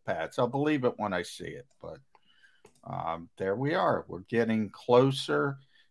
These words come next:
and closer, and the calendar turned to August, so, you know,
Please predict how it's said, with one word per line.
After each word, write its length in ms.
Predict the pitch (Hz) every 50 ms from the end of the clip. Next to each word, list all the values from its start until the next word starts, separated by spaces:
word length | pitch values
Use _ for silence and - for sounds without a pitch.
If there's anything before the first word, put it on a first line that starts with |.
| _ _
and 160 | 139 135 127
closer, 580 | - - - 151 151 151 139 - 165 156 147 - - - - - - _ _ _ _
and 140 | 165 160 151
the 60 | 147
calendar 600 | 139 - 196 208 208 233 247 233 185 175 196 185
turned 360 | - - - 185 190 190 170
to 60 | 170 165
August, 680 | 165 180 196 196 175 - 90 80 78 - - - -
so, 300 | 92 85 80 80 - - _ _ _ _ _ _ _ - _ _
you 140 | 98 95 92
know, 180 | 90 82 85